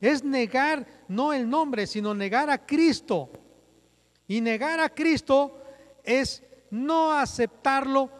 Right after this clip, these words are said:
como su Señor. En el tiempo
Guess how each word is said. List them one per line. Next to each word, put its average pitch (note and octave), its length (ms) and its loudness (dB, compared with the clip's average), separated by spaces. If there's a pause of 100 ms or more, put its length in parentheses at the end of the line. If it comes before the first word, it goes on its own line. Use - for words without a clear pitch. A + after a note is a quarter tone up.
(360)
como G#3+ 320 0
su A3 220 -6
Señor. G3+ 680 -2 (920)
En G3+ 180 -2
el A3 120 -2
tiempo C#4+ 580 -2